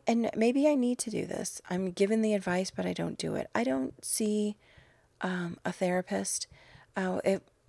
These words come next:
I'll talk to, um, my husband, <laughs> actually, quite a bit. He's a really, really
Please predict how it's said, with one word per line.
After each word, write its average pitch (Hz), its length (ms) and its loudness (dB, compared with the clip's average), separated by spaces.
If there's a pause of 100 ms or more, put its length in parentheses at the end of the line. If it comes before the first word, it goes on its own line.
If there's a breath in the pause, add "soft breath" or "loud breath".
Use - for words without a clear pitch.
I'll 214 140 0
talk 277 280 -2
to, 220 420 2
um, 165 420 -4
my 175 140 -8
husband, 226 480 -4 (180)
<laughs> 185 180 -6
actually, 285 460 -2
quite 269 260 0
a 262 60 0
bit. 269 220 2
He's 233 220 -4
a 220 60 -2
really, 190 380 -2
really 190 320 0